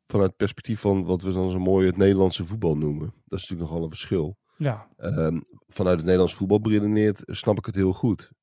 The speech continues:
Speaker 1: En, en je wil in de Nederlandse competitie, eh, de beste spelers zo lang mogelijk zien. En dan ook nog wel het liefst bij, ehm, bij een van die topclubs. Ehm, d-, dat is goed voor het Nederlands voetbal. Ehm, ook, eh, goed vaak als je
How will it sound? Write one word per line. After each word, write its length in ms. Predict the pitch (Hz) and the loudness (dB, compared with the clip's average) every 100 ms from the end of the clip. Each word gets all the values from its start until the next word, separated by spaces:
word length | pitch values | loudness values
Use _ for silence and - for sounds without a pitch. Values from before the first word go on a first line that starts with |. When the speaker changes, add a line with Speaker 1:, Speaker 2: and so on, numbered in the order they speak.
| _ | _
Speaker 1:
En, 300 | 82 78 - | -12 -10 -6
en 160 | 82 | -4
je 100 | 80 | -2
wil 260 | 78 87 82 | 0 0 0
in 80 | 78 | -2
de 60 | |
Nederlandse 320 | 80 85 82 - | 0 0 0 -4
competitie, 680 | 87 76 98 - 82 101 _ _ _ _ _ _ - | -6 -4 -8 -6 -6 -6 _ _ _ _ _ _ -8
eh, 180 | 82 76 | -4 -2
de 120 | 87 | 0
beste 260 | 85 92 - | 2 0 -4
spelers 400 | - 95 87 85 | 0 2 2 0
zo 100 | 85 | 0
lang 220 | 90 92 | 0 0
mogelijk 320 | 85 78 76 | 0 -2 -4
zien. 240 | - 92 - | -6 -6 -4
En 120 | 78 | -6
dan 160 | 82 80 | -4 -4
ook 100 | 80 | -4
nog 120 | 82 | -2
wel 140 | 90 | 0
het 120 | 92 | 0
liefst 220 | 101 95 - | -2 -6 0
bij, 480 | 92 90 87 87 | 0 2 0 0
ehm, 180 | 85 85 - _ | -4 -6 -12 _
bij 360 | - 80 90 76 | -20 -2 0 2
een 80 | 90 | 0
van 100 | 82 | -2
die 100 | 78 | 0
topclubs. 540 | 131 120 73 73 - _ _ _ _ _ _ | -2 0 -4 -4 -8 _ _ _ _ _ _
Ehm, 560 | - 80 78 78 78 80 - _ _ 71 | -8 -4 -4 -4 -4 -6 -10 _ _ -12
d-, 120 | - | -12
dat 220 | - 78 | -8 -8
is 140 | 76 - | -8 -10
goed 180 | - 90 | -10 -6
voor 120 | 80 | -6
het 100 | 73 | -4
Nederlands 300 | 82 80 - | -4 -4 -8
voetbal. 520 | 95 85 80 78 _ _ | -6 -4 -2 -4 _ _
Ehm, 440 | 71 67 69 71 80 80 _ | -12 -8 -8 -10 -14 -20 _
ook, 340 | - 90 - _ _ - | -4 -4 -4 _ _ -14
eh, 200 | 76 73 | -10 -10
goed 340 | - - 101 | -8 -6 -4
vaak 340 | - 80 76 | 0 -2 -2
als 220 | - - - | -8 -8 -4
je 220 | 78 | -4